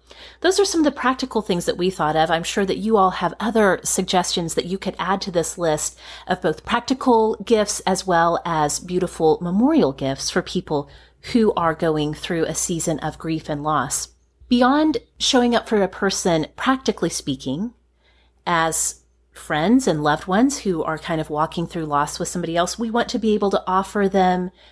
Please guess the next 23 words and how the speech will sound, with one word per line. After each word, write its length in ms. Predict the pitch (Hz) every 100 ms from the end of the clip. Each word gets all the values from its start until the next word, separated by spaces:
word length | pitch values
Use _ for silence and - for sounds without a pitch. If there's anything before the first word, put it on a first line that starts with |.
| _
emotional 600 | 233 226 247 277 - 196
support. 520 | - 160 - 160 143
And 220 | - 214 269
this 180 | 381
is 140 | 403 -
where 160 | 233
it 100 | 196
gets 440 | 180 180 165 - - _ _ _ _
a 120 | -
little 280 | 220 117 156
tricky 340 | - - -
for 160 | - 151
people, 320 | - 147 139
because 320 | 143 170 208
it's 160 | 202 -
one 180 | 294 320
thing 160 | 269
to 80 | 208
show 200 | - 202
up 100 | 180
with 100 | 185
a 60 | 175
casserole 800 | - 196 175 - 170 165 160